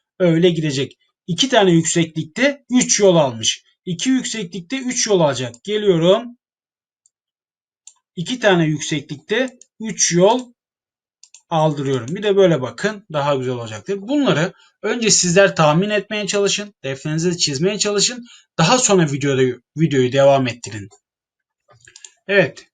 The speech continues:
Işık ışınlarının nasıl aynalara çarparak izlediği yollar. Buradan görselleri inceleyin. Anlamadığınız yeri lütfen yorumlara yazın. Tekrar anlatalım. Evet. Düzgün ve dağınık yansıma ile ilgili verilen bilgiler şekillere uygun olarak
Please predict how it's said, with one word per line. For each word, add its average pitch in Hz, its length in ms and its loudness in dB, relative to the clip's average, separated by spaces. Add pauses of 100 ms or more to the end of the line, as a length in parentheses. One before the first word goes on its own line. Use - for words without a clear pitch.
(420)
Işık 214 320 -4
ışınlarının 170 640 -2 (360)
nasıl 180 340 0
aynalara 151 540 -2
çarparak 147 580 -6
izlediği 147 400 -6
yollar. 147 460 -2 (340)
Buradan 165 600 0 (380)
görselleri 156 600 0
inceleyin. 170 680 2
Anlamadığınız 151 600 2
yeri 135 220 -2
lütfen 165 240 -2
yorumlara 151 560 0
yazın. 165 400 0 (380)
Tekrar 175 400 0 (100)
anlatalım. 135 640 -6 (1160)
Evet. 202 300 2 (380)
Düzgün 185 360 0
ve 240 120 -2
dağınık 214 360 -2
yansıma 196 400 2
ile 180 200 -2
ilgili 147 400 -4
verilen 180 420 2
bilgiler 151 340 0
şekillere 180 520 -2
uygun 180 320 0
olarak 165 420 -2